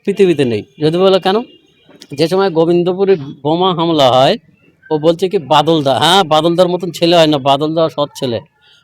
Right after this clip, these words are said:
বহুত ভালো ছেলে, ওর নিয়ে রাজনীতি করেছে তো। বাদলকে যখন বোম মারে, বাদল নিয়ে রাজনীতি করেছে, এখন তাকে ছেঁটে ফেলে দিয়ে এলো।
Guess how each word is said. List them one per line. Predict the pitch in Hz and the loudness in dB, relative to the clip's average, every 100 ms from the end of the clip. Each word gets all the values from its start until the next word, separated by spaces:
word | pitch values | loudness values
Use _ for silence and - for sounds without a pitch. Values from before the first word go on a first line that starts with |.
| _ 170 | _ 0
বহুত | 226 254 208 | 4 4 2
ভালো | 156 180 | 2 2
ছেলে, | 175 160 | 2 2
ওর | 175 | 4
নিয়ে | 185 202 | 4 4
রাজনীতি | 185 165 185 190 | 2 0 0 -2
করেছে | 156 131 113 | -2 -2 -4
তো। | 110 | -10
বাদলকে | 110 131 139 160 160 170 | -6 -4 -2 -4 -4 -2
যখন | 156 160 156 | -2 -2 -4
বোম | 135 156 | -2 -4
মারে, | 156 147 | -2 -4
বাদল | 135 131 131 131 | -2 -2 -2 -6
নিয়ে | - 135 139 151 | -14 -8 -4 -2
রাজনীতি | 123 127 139 131 | -4 -4 -6 -6
করেছে, | 117 110 107 139 | -6 -8 -10 -10
এখন | 135 165 | -6 -6
তাকে | 160 165 | -6 -6
ছেঁটে | 147 139 | -6 -6
ফেলে | 131 135 | -6 -6
দিয়ে | 123 117 | -4 -6
এলো। | 101 | -8